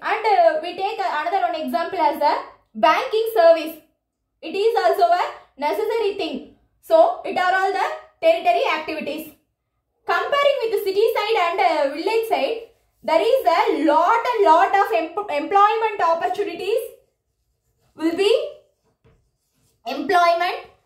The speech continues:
opportunities will be high in city side. Comparing with the city and village, the em-, uh, employment opportunity will be high in city side.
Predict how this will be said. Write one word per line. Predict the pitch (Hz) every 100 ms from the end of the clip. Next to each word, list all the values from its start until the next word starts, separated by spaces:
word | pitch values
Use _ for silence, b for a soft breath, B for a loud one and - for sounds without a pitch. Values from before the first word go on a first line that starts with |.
| _
opportunities | - 320 349 359 370 339 392 -
will | 320 320
be | 359 - - - _
high | - 330 440
in | 403 403 - -
city | 392 370 415 392
side. | 311 - - - _ _ _ 277
Comparing | 294 359 359 349
with | 330
the | 320
city | - 311 381
and | 427 330 302
village, | 285 311 311 587 587 - _ _ _
the | 302
em-, | 302 302
uh, | 285 285 262 262 277
employment | 302 427 427 453 440 381
opportunity | 330 370 370 359 349 370
will | 339 302
be | 339 403
high | 330
in | 311 339 508
city | 381 311 320
side. | 359 269 220 -